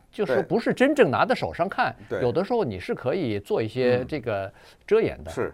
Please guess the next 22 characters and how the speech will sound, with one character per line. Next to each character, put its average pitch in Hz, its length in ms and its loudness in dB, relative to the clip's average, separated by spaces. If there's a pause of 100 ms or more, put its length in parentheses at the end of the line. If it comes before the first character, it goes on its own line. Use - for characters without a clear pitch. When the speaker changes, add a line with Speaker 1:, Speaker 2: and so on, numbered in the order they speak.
Speaker 1:
结 143 160 -2
果 123 140 0
后 147 160 0
来， 107 280 0 (460)
呃， - 160 -14
他 - 160 -4
还， 135 100 -6 (140)
嗯， - 260 -12 (120)
他 117 160 -16 (300)
就 151 160 -6
这 165 140 -6
种 117 320 -6 (380)
影 143 180 -4
响 - 120 -4
太 160 140 -8
不 131 120 -8
好 78 180 -8
嘛， 101 180 -6
所 131 160 -6
以 117 60 -2
人 98 200 -4
家 110 240 -4